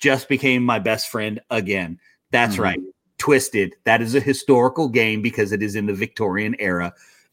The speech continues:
Speaker 1: End of discussion.
Speaker 2: Mm-mm.
Speaker 1: Yes,
Speaker 2: Mm-mm.
Speaker 1: absolutely.
Speaker 2: That's a, that, that falls in our alt history.
Speaker 1: <laughs>
Speaker 2: You
Speaker 1: That
Speaker 2: got
Speaker 1: may be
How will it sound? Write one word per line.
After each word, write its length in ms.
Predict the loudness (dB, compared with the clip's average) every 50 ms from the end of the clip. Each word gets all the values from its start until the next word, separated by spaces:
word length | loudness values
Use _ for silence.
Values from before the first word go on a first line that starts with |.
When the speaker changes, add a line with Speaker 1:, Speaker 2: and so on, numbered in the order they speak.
| 0
Speaker 1:
End 220 | 0 2 2 2 0
of 100 | -2 -2
discussion. 500 | -4 -6 -6 -6 -8 -10 -10 -10 -18 -20 _ _ _ _ _ -6
Speaker 2:
Mm-mm. 400 | -6 -4 0 2 2 2 2 -2 -4 _ _ _ _ _ _ -20 -8 0 4
Speaker 1:
Yes, 500 | 6 6 6 6 4 2 2 -2 -8 -4
Speaker 2:
Mm-mm. 40 | -2
Speaker 1:
absolutely. 840 | 0 0 0 2 2 2 4 6 6 6 6 6 6 6 4 4 4
Speaker 2:
That's 240 | 4 2 2 4 2
a, 80 | 0 0 0 _ 0
that, 240 | 2 2 2 2 4
that 200 | 4 4 4 4 2 2
falls 280 | 4 6 6 6 6 6
in 120 | 6 6
our 180 | 6 4 2 2 4
alt 300 | 6 6 6 6 4 -2 -12
history. 760 | -8 0 2 2 2 2 0 -2 2 4 4 4 4 2 0
Speaker 1:
<laughs> 380 | 0 0 0 0 -4 -10 -8 -4
Speaker 2:
You 120 | 2 4 6
Speaker 1:
That 40 | 6
Speaker 2:
got 120 | 6 6
Speaker 1:
may 80 | 4 4
be 80 | 6